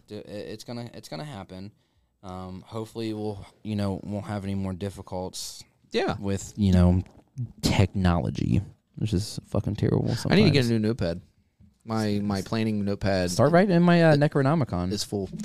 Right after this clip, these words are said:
Speaker 2: Um, yeah, I know. I got that out the other day 'cause I had to clean the fucking mold off it too.
Speaker 1: Was there mold on it? Dude, I ha-, I
Speaker 2: I cleaned it.
Speaker 1: I didn't know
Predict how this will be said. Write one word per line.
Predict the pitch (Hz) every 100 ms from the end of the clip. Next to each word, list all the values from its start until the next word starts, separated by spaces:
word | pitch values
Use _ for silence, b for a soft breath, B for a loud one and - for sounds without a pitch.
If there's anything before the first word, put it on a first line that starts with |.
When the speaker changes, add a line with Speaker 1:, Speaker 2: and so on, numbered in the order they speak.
| B B B B -
Speaker 2:
Um, | 143 151 147 143 143
yeah, | 156 156
I |
know. | 156
I | 120
got | 123 135
that | 131
out | 135 131
the |
other | 120
day | 117 127 104
'cause | 117
I |
had | 113
to | 101
clean | 123
the | 107
fucking | - - - 131
mold | 127 127 127
off | 123
it | 131 -
too. | 127 107 104 -
Speaker 1:
Was | 117
there | 143
mold | 151 151 165
on | 165
it? | 151
Dude, | 101 101
I | 120
ha-, | 123
I | -
Speaker 2:
I | 107
cleaned | - - 226 262 240
it. | 220 - - 202 B B _ 110
Speaker 1:
I |
didn't | 85
know | -